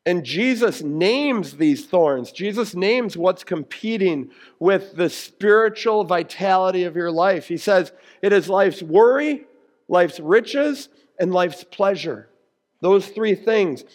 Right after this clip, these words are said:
Worry is this life of always dreading what can go wrong and what isn't working. Rather than trusting in God to provide and protect and watch out for you,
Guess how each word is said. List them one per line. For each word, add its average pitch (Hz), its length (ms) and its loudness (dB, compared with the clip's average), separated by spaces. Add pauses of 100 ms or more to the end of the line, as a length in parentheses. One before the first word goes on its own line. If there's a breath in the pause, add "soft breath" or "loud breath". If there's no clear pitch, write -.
(460 loud breath)
Worry 277 400 4
is 196 240 4
this 220 200 2
life 226 380 4
of 202 100 -4
always 233 440 2
dreading 226 500 -2
what 214 160 0
can 226 160 -8
go 214 180 2
wrong 247 580 4
and 185 120 -6
what 196 180 0
isn't 190 340 -6
working. 226 540 -2 (800)
Rather 269 340 4
than 240 180 0
trusting 269 640 0
in 185 160 0
God 214 420 2
to 226 80 -10
provide 196 680 2
and 170 160 -6
protect 220 500 0
and 160 220 -8
watch 202 340 2
out 214 260 2
for 240 120 0
you, 269 260 -4